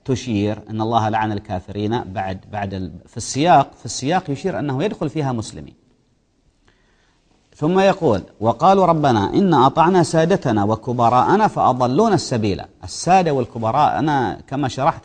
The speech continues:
في بداية، في بداية الحلقات في سورة البقرة، ذكرنا أن لهم شياطين، "وإذا خلوا إلى شياطينهم قالوا إن معكم".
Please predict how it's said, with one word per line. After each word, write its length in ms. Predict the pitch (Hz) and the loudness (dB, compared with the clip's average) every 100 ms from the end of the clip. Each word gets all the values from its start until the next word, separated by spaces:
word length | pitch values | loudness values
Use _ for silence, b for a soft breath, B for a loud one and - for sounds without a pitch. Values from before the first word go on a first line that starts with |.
| _ | _
في 100 | 101 | -10
بداية، 420 | 95 113 120 104 - _ _ _ B B B B B B B _ _ _ | -6 -4 -4 -6 -12 _ _ _ B B B B B B B _ _ _
في 180 | - 101 | -8 -4
بداية 260 | 104 156 151 | 0 0 0
الحلقات 560 | 127 120 113 101 113 - _ _ _ _ - | -4 -2 -2 -2 -4 -4 _ _ _ _ -20
في 100 | 87 | -14
سورة 300 | 131 147 139 | -8 -6 -4
البقرة، 540 | 135 127 - 101 110 110 _ _ _ _ _ - | -2 -2 -2 -2 -2 -6 _ _ _ _ _ -16
ذكرنا 420 | 104 143 131 90 | -6 -2 -2 -2
أن 140 | 107 | -4
لهم 220 | 104 120 117 | -4 -6 -6
شياطين، 560 | 113 107 110 131 90 - _ _ | -4 -2 -2 -4 -6 -10 _ _
"وإذا 240 | 80 98 98 | -8 -8 -6
خلوا 260 | 127 120 | -6 -6
إلى 120 | 92 | -6
شياطينهم 640 | 98 104 98 120 127 104 101 | -8 -6 -6 -4 -4 -4 -6
قالوا 180 | 117 104 | -6 -4
إن 180 | 101 104 | -4 0
معكم". 340 | 123 95 - | 0 -2 -8